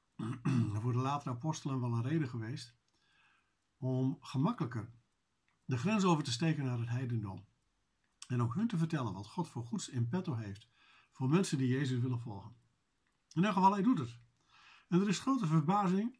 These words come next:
<coughs> en grote verwondering over wat Jezus gedaan heeft. Zegt ook ons wat.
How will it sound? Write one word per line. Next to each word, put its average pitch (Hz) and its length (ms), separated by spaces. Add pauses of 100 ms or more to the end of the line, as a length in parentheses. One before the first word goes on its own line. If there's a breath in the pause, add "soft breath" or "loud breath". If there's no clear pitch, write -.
(120)
<coughs> - 1500
en 135 80
grote 165 280
verwondering 127 720 (280 loud breath)
over 147 280
wat 135 160
Jezus 131 320
gedaan 127 380
heeft. 104 340 (1900 loud breath)
Zegt - 280
ook 185 80
ons 165 200
wat. 101 300